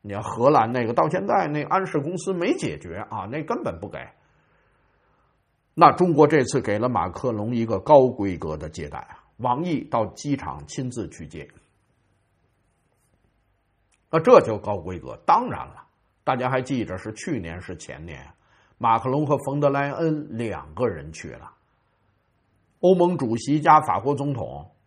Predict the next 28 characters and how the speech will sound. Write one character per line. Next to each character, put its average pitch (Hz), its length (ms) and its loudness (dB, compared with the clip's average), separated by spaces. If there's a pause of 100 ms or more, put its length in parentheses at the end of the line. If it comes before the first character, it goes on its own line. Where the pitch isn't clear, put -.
(160)
这 196 160 10
份 180 180 8
儿 - 80 4
还 117 160 0
不 113 140 -6
够， 104 400 -4
中 160 160 0
国 135 120 0
就 139 140 -2
去 135 200 -6
了 101 100 -4
一 117 80 -4
个 127 80 -4
部 120 160 -8
长。 - 220 -14 (3000)
冯 190 180 2
德 220 100 10
莱 202 200 8
恩 220 160 0
去， 151 280 2
去 - 240 0
了 143 100 4
一 175 60 2
个 175 120 4
环 127 360 0
境 247 260 4
部 101 160 -8
长， - 240 -14